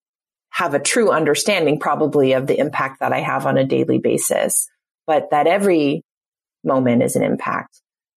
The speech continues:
And it's, it's, so it's that kind of slowing down of Saturn too, where it's like, "Oh, you're having impact right now." It's one of the things I love about mantra, right? It's like, I'm having an impact on a subtle field of vibration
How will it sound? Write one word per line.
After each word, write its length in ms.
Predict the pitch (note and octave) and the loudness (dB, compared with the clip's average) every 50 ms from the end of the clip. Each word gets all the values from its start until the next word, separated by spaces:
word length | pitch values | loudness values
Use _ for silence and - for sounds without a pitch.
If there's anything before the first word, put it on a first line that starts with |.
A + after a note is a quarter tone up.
| _ _ - | _ _ -4
And 140 | - D3 D3+ | -2 0 0
it's, 300 | D3 C#3 C#3 - - - | 0 0 -2 -4 -4 -2
it's, 260 | - D#3+ C#3+ C#3+ - | -2 -4 -2 -2 -2
so 180 | - D#3+ C#3+ C#3 | 0 2 2 2
it's 160 | C#3 C#3 - | 0 0 0
that 340 | D3+ D3+ D#3+ D#3+ F3+ F3+ - | 0 0 0 0 -2 -2 -2
kind 160 | - F3 E3 | 0 0 0
of 80 | D#3+ | 0
slowing 340 | D3+ - - D3+ D3 D3 D3 | 0 0 0 0 2 2 2
down 220 | C#3+ C#3+ C3+ C3+ C#3 | 2 0 0 -2 -2
of 100 | C3+ D3 | -2 -2
Saturn 440 | - - C3+ C3+ B2+ C3+ C3+ C3+ | -2 -2 -2 -2 -2 0 0 0
too, 260 | C3+ - - F#3 D#3 C#3+ | 0 0 0 2 2 2
where 120 | C#3 C3+ | 2 0
it's 140 | C3 C3 - | 0 -2 -2
like, 180 | C#3+ C3+ C3+ - - _ | -2 -4 -4 -6 -6 _
"Oh, 260 | - C4+ A3+ F3 D3+ | -2 0 2 2 2
you're 160 | D#3 D#3 F3+ G3+ | 2 2 0 2
having 320 | G#3 B3 A#3+ G#3 G3 F3+ | 0 0 0 2 2 2
impact 440 | F3 F3 E3+ E3+ D#3 C#3 C#3+ - _ _ _ _ _ _ _ _ _ _ | 2 2 2 0 -4 -4 -6 -10 _ _ _ _ _ _ _ _ _ _
right 300 | - D#3 D3+ C3+ B2 - | -4 -2 0 0 -2 -2
now." 540 | C#3 E3 F3 E3 D3+ C3+ B2+ A#2+ C3 E3 F3 - _ - | -2 -2 -2 0 0 0 0 0 0 -2 -6 -10 _ -8
It's 120 | - - | -4 -2
one 140 | G#3 G#3 G#3 | 0 0 2
of 80 | F#3 | 2
the 80 | E3+ F3 | 2 0
things 260 | E3+ E3+ D#3+ D#3+ D#3 | 0 0 0 0 0
I 100 | D#3 C#3+ | 0 2
love 300 | C#3+ C#3+ C3+ C3+ C3+ C#3 - _ _ _ - | 2 2 2 0 -2 -4 -10 _ _ _ -6
about 400 | C#3 B2 C3+ C3 C3 B2 - - - _ _ _ _ _ _ - | -4 -2 -2 0 0 0 -2 -4 -8 _ _ _ _ _ _ -4
mantra, 480 | D#3 E3+ F#3+ G3 - - - - B2+ D3 | -2 -2 -2 -2 -4 -4 -4 -2 -2 0
right? 300 | C#3 C#3 D3 D#3 D#3+ D#3+ | 0 0 2 2 2 2
It's 160 | D#3+ - - | 0 -2 -2
like, 260 | C#3+ C#3 C3+ C#3 - _ _ _ _ _ _ | -2 -2 -4 -6 -10 _ _ _ _ _ _
I'm 220 | D3 F3 G3+ G#3+ | -4 -2 -2 0
having 340 | A3 G#3+ G3 F#3 F3+ F3 E3 | 0 0 0 0 2 2 2
an 60 | D#3 | 4
impact 580 | D#3+ F3 G#3 G#3+ - D#3+ C#3 B2 - - _ _ _ _ _ _ _ _ - | 4 4 2 0 0 -2 -4 -4 -6 -10 _ _ _ _ _ _ _ _ -4
on 140 | D#3+ D#3+ D3+ | 0 0 0
a 60 | D3 | 0
subtle 420 | - - - F#3+ F3+ F#3+ G3+ G3+ | 0 0 0 0 0 2 2 0
field 400 | G3+ - - F3 E3+ E3 E3+ D#3+ | 0 0 0 2 2 2 2 2
of 100 | D#3 C#3 | 0 0
vibration 880 | D3+ C#3+ C#3 C3+ C3+ D#3+ G3 A#3+ A#3+ A#3+ - D3+ C#3 C#3 C#3 C#3+ C#3+ | -2 -2 -4 -2 0 2 2 2 0 0 0 0 2 2 2 0 0